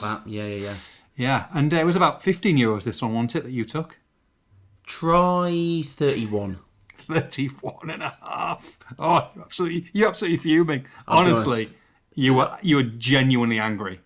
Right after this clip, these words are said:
Speaker 1: I was, that, honestly, I, my hand was gonna go through a wall. I w-, and, and it, you know, it really, it helped by the fact that you were inconsolably laughing.
Speaker 2: Mm. Mm. <laughs> It was,
Speaker 1: You, you,
Speaker 2: I was
Speaker 1: you,
Speaker 2: tears, tears
Speaker 1: you,
Speaker 2: gone.
Speaker 1: you were, there
Speaker 2: I
Speaker 1: were
Speaker 2: was
Speaker 1: tears.
Speaker 2: snorting.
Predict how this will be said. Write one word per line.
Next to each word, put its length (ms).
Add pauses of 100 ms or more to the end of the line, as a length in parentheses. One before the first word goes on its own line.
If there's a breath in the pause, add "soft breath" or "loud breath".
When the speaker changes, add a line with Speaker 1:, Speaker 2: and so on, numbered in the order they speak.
Speaker 1:
I 100
was, 240
that, 280
honestly, 340
I, 80
my 160
hand 160
was 100
gonna 120
go 60
through 200
a 20
wall. 360 (500)
I 280
w-, 240
and, 460
and 240 (100)
it, 160
you 80
know, 100
it 80
really, 320
it 80
helped 440
by 140
the 100
fact 300
that 220 (540 soft breath)
you 340
were 500 (1400)
inconsolably 1120
laughing. 520 (380)
Speaker 2:
Mm. 180
Mm. 180
<laughs> 0
It 80
was, 120 (120)
Speaker 1:
You, 80
you, 80
Speaker 2:
I 140
was 240
Speaker 1:
you, 80
Speaker 2:
tears, 180
tears 260
Speaker 1:
you, 140
Speaker 2:
gone. 120
Speaker 1:
you 80
were, 60
there 160
Speaker 2:
I 40
Speaker 1:
were 40
Speaker 2:
was 160
Speaker 1:
tears. 280
Speaker 2:
snorting. 180